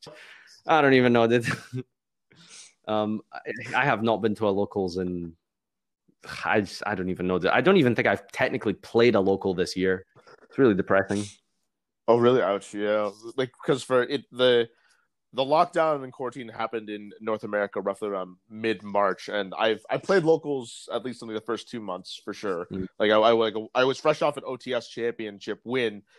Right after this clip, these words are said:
Speaker 2: and then all of a sudden we, we went into lockdown, like, the following week. So I'm like, I'm, I'm glad I was able to get that last. I came out on a high when I stopped, but I haven't been able to play, like, a competitive, uh, match since then, at least officially anyway. I played maybe some casuals with friends, but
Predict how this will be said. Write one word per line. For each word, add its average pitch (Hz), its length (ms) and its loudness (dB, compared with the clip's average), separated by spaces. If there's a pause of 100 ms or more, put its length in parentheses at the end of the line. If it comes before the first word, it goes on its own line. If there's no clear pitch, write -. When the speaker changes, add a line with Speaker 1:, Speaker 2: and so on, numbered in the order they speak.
(160)
Speaker 2:
and 117 160 -2
then 113 80 -6
all 117 160 0
of 117 60 -6
a 117 40 -6
sudden 113 360 -4
we, 113 160 -8
we 127 160 -6
went 143 180 0
into 135 160 -10
lockdown, 113 560 -4
like, 107 160 -12
the 117 80 -6
following 120 720 -2
week. 113 220 -6
So 113 140 -14
I'm 107 60 -12
like, 104 120 -12
I'm, 120 240 -8
I'm 120 160 -8
glad 120 300 4
I - 20 4
was 120 160 -2
able 113 120 -6
to 107 60 -8
get 113 120 -4
that 104 200 -2
last. 110 280 -2
I 127 80 -2
came 131 240 -2
out 120 100 0
on 113 140 -2
a 101 80 -4
high 104 400 -2 (420)
when 120 140 -6
I 113 40 -2
stopped, 110 320 -4
but 131 100 -4
I - 20 0
haven't 170 200 -2
been 160 100 -4
able 135 120 -8
to 135 60 -10
play, 123 220 -6
like, 110 180 -8
a 104 60 -20
competitive, 110 720 -4 (140)
uh, 98 220 -8 (200)
match 113 400 4
since 117 340 -4
then, 98 300 0
at 104 160 0
least 131 180 0
officially 120 480 -2
anyway. 104 320 -2
I 101 100 -2
played 110 220 -4
maybe 110 140 -4
some 107 180 -12
casuals 104 440 -4
with 98 140 -14
friends, 104 340 -6
but - 200 -8